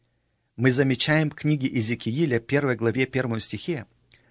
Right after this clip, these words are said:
что эти видения были видения Божии. Во второй главе, первом стихе, он продолжает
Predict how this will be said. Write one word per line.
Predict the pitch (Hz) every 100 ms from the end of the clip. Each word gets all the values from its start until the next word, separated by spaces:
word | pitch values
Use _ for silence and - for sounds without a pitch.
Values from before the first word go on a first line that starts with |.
| _
что | - - 143
эти | - 190 165
видения | 127 113 151 185 120 113
были | 104 139 139 -
видения | 110 98 135 156 143 135
Божии. | 120 95 123 104 95 87 - _ _ _ _ _ _ _ _ _ _
Во | -
второй | 143 - 180 220
главе, | 180 147 135
первом | - 127 123
стихе, | 117 117 - 120 117
он | 131 123
продолжает | 123 110 120 131 160 160 156